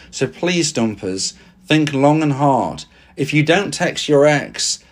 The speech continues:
they might be upset on the day. But if it's for the reason that you don't want to reconnect, then as the future approaches, they will start to understand. They will realise that you did it for the right reason. You didn't text them because you didn't want to reconnect.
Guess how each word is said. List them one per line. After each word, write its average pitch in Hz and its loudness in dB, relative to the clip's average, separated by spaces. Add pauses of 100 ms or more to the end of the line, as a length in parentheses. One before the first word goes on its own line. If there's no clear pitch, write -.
they 139 4
might 147 2
be 160 0
upset 151 -2
on 135 -2
the 120 -4
day. 117 -2 (320)
But 151 4
if 151 -2
it's 165 -4
for 156 0
the 139 2
reason 147 -2
that 127 -4
you 135 -2
don't 135 0
want 131 -6
to 135 -6
reconnect, 135 -2
then 127 -4 (220)
as 127 -6
the 120 -6
future 151 -2 (220)
approaches, 120 0 (240)
they 147 6
will 160 2
start 151 -2
to 147 -2
understand. 151 -2 (260)
They 139 4
will 147 4
realise 151 2
that 131 -4
you 127 -2
did 139 2
it - -4
for 143 -6
the 135 -4
right 143 4
reason. 139 0
You 117 2
didn't 143 -4
text - -4
them 113 -8 (240)
because 143 -2
you 147 2
didn't 147 2
want 143 -2
to - -8
reconnect. 139 -4